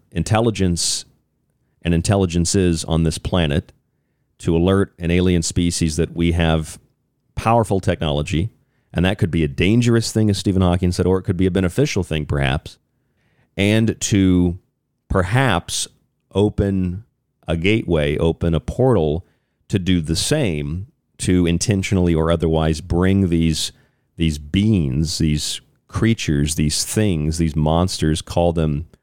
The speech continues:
whatever you will, into our world. So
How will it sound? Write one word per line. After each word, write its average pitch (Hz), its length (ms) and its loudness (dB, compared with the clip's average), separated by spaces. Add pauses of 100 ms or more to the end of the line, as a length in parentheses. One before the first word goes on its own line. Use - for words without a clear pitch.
(360)
whatever 82 400 0
you 69 180 -2
will, 80 440 0 (460)
into 92 480 2
our 73 220 2
world. 85 520 0 (1080)
So 101 420 0